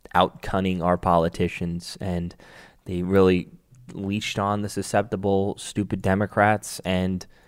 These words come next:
that's what they're doing. Um, and I'm sure there's a lot of stupid rhino Republicans that are falling for the same exact stuff. I mean, this is not always just a left and right thing.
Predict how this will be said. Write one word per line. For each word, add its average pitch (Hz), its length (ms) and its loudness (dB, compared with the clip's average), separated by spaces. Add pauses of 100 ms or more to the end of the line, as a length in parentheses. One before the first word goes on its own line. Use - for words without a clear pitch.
(360)
that's 90 220 -6
what 107 140 -2
they're 101 100 0
doing. 98 320 -4 (540)
Um, 85 280 -4
and - 80 -4
I'm 87 120 0
sure 107 160 2
there's 113 120 2
a 120 60 -2
lot 123 100 6
of 113 80 4
stupid 120 340 0
rhino 110 280 2
Republicans 113 580 2
that 92 100 -4
are 85 40 -10
falling 101 320 2
for - 80 -8
the 87 100 -4
same 104 300 -2
exact 95 440 -2
stuff. 101 360 0
I - 20 -14
mean, 90 100 -4
this 90 100 -6
is 92 100 -10
not 92 340 -2
always 95 320 0
just 90 160 -8
a 87 40 -4
left 90 260 -2
and 87 100 -4
right 90 240 0
thing. 82 280 -8